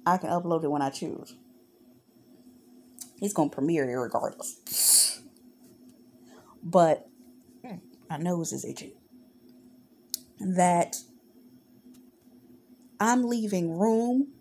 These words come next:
for God to do in my life what he needs to, so that I can give to you what you need,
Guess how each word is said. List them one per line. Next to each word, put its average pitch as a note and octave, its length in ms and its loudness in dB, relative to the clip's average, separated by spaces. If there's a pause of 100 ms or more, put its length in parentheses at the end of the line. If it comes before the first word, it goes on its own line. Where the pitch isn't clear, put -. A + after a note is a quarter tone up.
(200)
for - 100 -2
God F#3+ 320 4
to E3 80 -8
do E3+ 220 -2
in C#3+ 240 -2
my E3+ 200 6
life C4+ 380 6
what F3 180 -4
he E3 200 -6
needs D3+ 480 -2
to, E4 340 -2 (1040)
so - 240 2
that G3+ 240 2
I F#3+ 200 6
can F#3 220 -6
give G3 240 -2
to - 100 -6
you F#3 280 -2
what E3 300 0
you D#3+ 340 0
need, - 400 -2